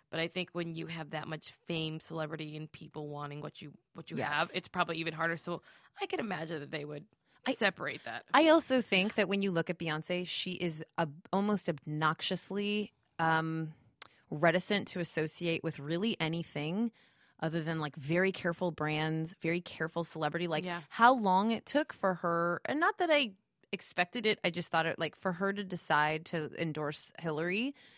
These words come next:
Speaker 2: and appear with her and, like, make any kind of, like, overt political appearance. And, like, in general, that's sort of her vibe, is just,
Speaker 1: Yeah.
Speaker 2: like, she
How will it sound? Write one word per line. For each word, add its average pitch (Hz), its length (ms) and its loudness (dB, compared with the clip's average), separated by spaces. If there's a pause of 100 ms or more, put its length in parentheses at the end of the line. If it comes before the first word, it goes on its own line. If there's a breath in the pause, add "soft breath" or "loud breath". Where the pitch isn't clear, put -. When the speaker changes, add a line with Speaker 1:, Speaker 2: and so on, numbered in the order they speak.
(120)
Speaker 2:
and 170 120 0
appear 165 300 0
with 175 160 0
her 220 340 2
and, 170 160 0
like, 151 280 0 (280 soft breath)
make 165 360 0
any 175 360 -2
kind 170 360 2
of, 160 140 0
like, 160 280 2
overt 160 440 -2
political 160 840 0
appearance. 170 520 -2
And, 165 160 0
like, 160 180 -2
in 214 140 2
general, 165 480 0
that's 196 240 0
sort 214 160 -2
of 196 100 -4
her 175 140 -4
vibe, 156 460 0
is 180 100 -2
just, 180 180 0
Speaker 1:
Yeah. - 20 -
Speaker 2:
like, 175 140 2 (280 loud breath)
she - 360 2